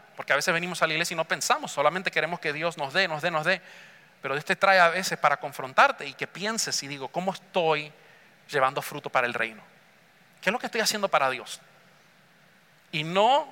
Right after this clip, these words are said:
venir a la iglesia los domingos, eso no es un favor que estás haciendo para <laughs> Dios. Eso es congregarte, eso es, eso es bueno, eso es adoramos a Dios juntos. Pero ¿qué estoy haciendo de lunes a sábado allá afuera,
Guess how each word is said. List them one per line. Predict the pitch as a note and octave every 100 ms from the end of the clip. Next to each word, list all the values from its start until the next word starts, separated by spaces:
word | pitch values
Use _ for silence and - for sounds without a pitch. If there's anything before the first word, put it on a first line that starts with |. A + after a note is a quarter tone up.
| F#3
venir | D3 D#3+
a |
la | F3
iglesia | E3 E3 E3+
los | E3
domingos, | D#3+ F#3 F3+ - -
eso | C3+ F3+
no | F3
es |
un | A#3
favor | D3 D3
que | C#3+
estás | - B2+
haciendo | - A#2
para | A#2 B2 -
<laughs> |
Dios. | C#3 D3+ G3+ B2+ - - - - - - - - _ _ _ _ _ -
Eso | A#2+ F3+
es |
congregarte, | - A3+ F#3 D3 A#3 A#3 -
eso | A2+ F#3
es, | - -
eso | B2 G3
es | D3+
bueno, | G#3 B3+ G#3
eso | F3 E3+
es | C#3+
adoramos | B2+ C3 D#3 C#3+
a |
Dios | C3 -
juntos. | D4 A#3+ G#3 G3 - - - - _ _ _ _ _ _ _ _ -
Pero | D3+ D3+
¿qué |
estoy | E3+ A3
haciendo | G3+ - E3+ E3
de | D3
lunes | C#3+ E3 A3 A#3+
a | -
sábado | - C#3 C#3 C#3+ C#3
allá | C3+
afuera, | D3 - A#2+ A#2